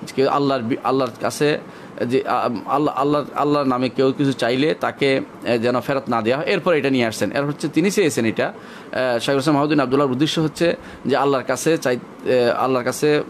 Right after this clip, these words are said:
আল্লাহর কাছে যেটা চাও এটা বান্দার কাছে, আহ, যেন কেউ না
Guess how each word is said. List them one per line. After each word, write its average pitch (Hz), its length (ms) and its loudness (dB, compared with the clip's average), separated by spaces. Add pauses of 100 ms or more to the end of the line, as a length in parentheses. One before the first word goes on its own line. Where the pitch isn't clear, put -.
(220)
আল্লাহর 127 240 0
কাছে 131 220 0
যেটা 135 180 2
চাও 135 200 0
এটা 135 100 2
বান্দার 120 300 0
কাছে, 139 340 0 (360)
আহ, - 640 -2
যেন 117 180 0
কেউ 120 340 4
না 117 260 2